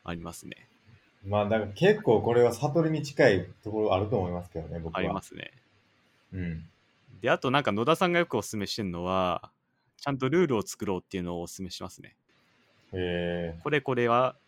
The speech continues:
Speaker 1: してはならない。これこれしたらこうみたいな。もし破った場合はこうしますっていう風に、
Speaker 2: うん。
Speaker 1: 全部システマチックにこう条文化、まさに法律みたいにこう、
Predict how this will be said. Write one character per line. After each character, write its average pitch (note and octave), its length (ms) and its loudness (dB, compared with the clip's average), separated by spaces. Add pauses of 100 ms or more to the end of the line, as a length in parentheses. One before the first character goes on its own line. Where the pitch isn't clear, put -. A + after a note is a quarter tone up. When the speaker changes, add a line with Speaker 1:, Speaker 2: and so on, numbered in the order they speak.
Speaker 1:
し - 100 -14
て G2+ 100 -2
は F2 120 -2
な F2+ 80 -6
ら F2+ 100 -4
な E2+ 140 -12
い。 - 100 -18 (220)
こ A#2 100 -10
れ A2+ 80 -4
こ A2+ 140 -6
れ G#2+ 80 -2
し - 80 -4
た B2+ 160 -2
ら B2 320 4 (220)
こ F#2+ 220 -6
う D#2+ 40 -10
み D#2+ 80 -12
た - 80 -14
い - 60 -12
な。 - 160 -20
も C#3 100 -2
し B2+ 340 2
破 G#2 200 4
っ - 20 -4
た - 180 -6
場 F#2+ 140 2
合 F#2+ 60 2
は A#2 380 4
こ G2+ 140 -4
う F#2 60 -2
し - 100 -8
ま G2+ 120 -2
す - 180 -14
っ - 20 -20
て G2+ 80 -10
い G2 240 -2
う F#2+ 40 -4
風 A2+ 260 -4
に、 A2+ 360 -4 (800)
Speaker 2:
う G2+ 40 -14
ん。 - 20 -8
Speaker 1:
全 G2 160 0
部 F#2+ 60 -4
シ - 160 -8
ス - 100 -16
テ C3+ 60 -6
マ C#3 120 0
チ - 120 -4
ッ - 40 -20
ク G#2 120 -4
に F2+ 80 -2
こ F#2 100 -4
う F2 80 -2
条 F#2+ 180 -2
文 G2+ 200 -4
化、 F#2 340 0
ま A#2 100 -2
さ G2+ 100 -6
に F2+ 60 -6
法 A2+ 200 -2
律 G#2+ 200 -6
み A2 80 -4
た F2 120 -6
い D#2+ 60 -8
に E2+ 80 -12
こ F2+ 400 -10
う、 - 40 -20